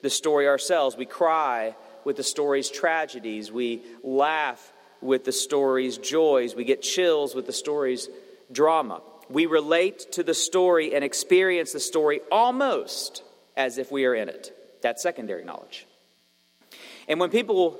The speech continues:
think of God, that is how we typically think he relates to our story.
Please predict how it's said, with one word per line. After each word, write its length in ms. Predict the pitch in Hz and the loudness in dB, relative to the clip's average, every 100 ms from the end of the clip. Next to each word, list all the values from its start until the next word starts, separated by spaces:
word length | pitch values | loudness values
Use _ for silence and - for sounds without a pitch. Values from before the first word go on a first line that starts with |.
| - | -16
think 380 | - 226 214 - | 8 8 8 0
of 180 | 165 147 | -2 4
God, 420 | 190 170 131 120 120 | 4 4 2 -2 -2
that 220 | 156 196 | 0 2
is 140 | 226 196 | -2 -2
how 260 | 196 190 | 0 0
we 220 | 170 170 | -2 -6
typically 460 | 165 196 196 - 165 | 0 0 0 -2 -4
think 260 | 143 170 - | 0 -2 0
he 120 | 160 | -2
relates 440 | 147 143 143 - | 0 0 -2 -4
to 140 | - 135 | -4 -4
our 100 | 123 | -4
story. 560 | - 160 147 107 90 | -6 -4 -2 -2 -6